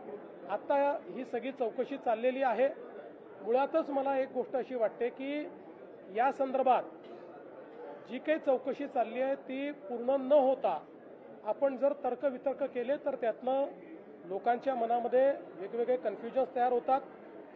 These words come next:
देशामध्ये जे डीजी एव्हिएशन सेफ्टी आहेत हे सगळ्यात मोठं ऑफिस आहे. देशात आजपर्यंत झालेल्या सगळ्या अपघातांमध्ये त्यांनीच इन्व्हेस्टिगेशन केलेलं आहे.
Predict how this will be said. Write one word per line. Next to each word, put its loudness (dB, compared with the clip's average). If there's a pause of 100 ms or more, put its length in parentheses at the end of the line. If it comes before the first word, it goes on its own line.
(420)
देशामध्ये 4 (1000)
जे 4
डीजी -2 (800)
एव्हिएशन 0
सेफ्टी -2
आहेत 8 (840)
हे 4
सगळ्यात -2
मोठं 6 (420)
ऑफिस 0
आहे. 8 (1120)
देशात 0
आजपर्यंत 0
झालेल्या 2
सगळ्या 2
अपघातांमध्ये 4 (880)
त्यांनीच -2
इन्व्हेस्टिगेशन 0
केलेलं 2
आहे. 4